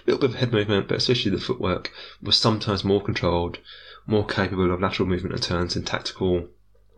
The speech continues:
sort of adjustments, and Khan never was. Like, Khan never had any of that. But Linares at his worst, like, Khan sometimes got cracked and knocked out by, you know, a Brodus Prescott. But, uh,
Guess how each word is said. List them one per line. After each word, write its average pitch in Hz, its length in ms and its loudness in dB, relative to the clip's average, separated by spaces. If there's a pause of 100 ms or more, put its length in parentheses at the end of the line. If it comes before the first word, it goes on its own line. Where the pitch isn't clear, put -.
(120)
sort 104 220 -2
of - 20 2
adjustments, 87 500 0
and 90 100 0
Khan 95 160 4
never 85 160 -2
was. - 180 -4
Like, - 100 -2
Khan 95 220 2
never 85 220 -2
had 85 140 -4
any 85 180 -4
of - 80 -8
that. - 200 -6 (640)
But 92 300 0 (640)
Linares 101 420 2
at 90 60 2
his 90 120 -2
worst, 113 800 0
like, - 300 -2
Khan 151 220 2
sometimes 113 320 0
got 104 120 0
cracked - 440 -4 (400)
and 95 100 0
knocked - 220 -2
out 95 240 2
by, 85 340 -2 (360)
you 85 100 -2
know, 76 280 -8
a 90 100 -6
Brodus 87 360 0
Prescott. 92 440 0 (920)
But, 95 140 2
uh, 90 300 2